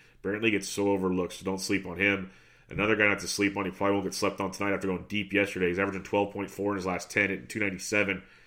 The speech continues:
with four Jimmy Jacks, eighteen seven, twenty-one nine, five, thirteen, twenty-five zero, ten sixteen. That's the last ten for Dwight Smith Junior.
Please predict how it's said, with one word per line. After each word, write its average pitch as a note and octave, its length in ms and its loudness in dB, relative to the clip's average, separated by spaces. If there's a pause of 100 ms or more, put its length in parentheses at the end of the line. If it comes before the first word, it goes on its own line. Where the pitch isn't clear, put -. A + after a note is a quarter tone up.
(200)
with - 100 -12
four A2 220 4
Jimmy G#2 260 0
Jacks, F2 420 -2 (320)
eighteen G#2+ 440 0
seven, G2+ 400 0
twenty-one G2 720 -2 (160)
nine, F#2 480 -4
five, F#2+ 400 0
thirteen, G2 440 -2
twenty-five F#2+ 540 -2
zero, F#2+ 240 0
ten F#2+ 300 -2
sixteen. G2 560 -4 (320)
That's F#2 160 0
the G#2 80 -4
last G2 260 0
ten G2 220 2
for E2+ 80 -8
Dwight G#2+ 400 2
Smith G2+ 420 0 (320)
Junior. A2 400 4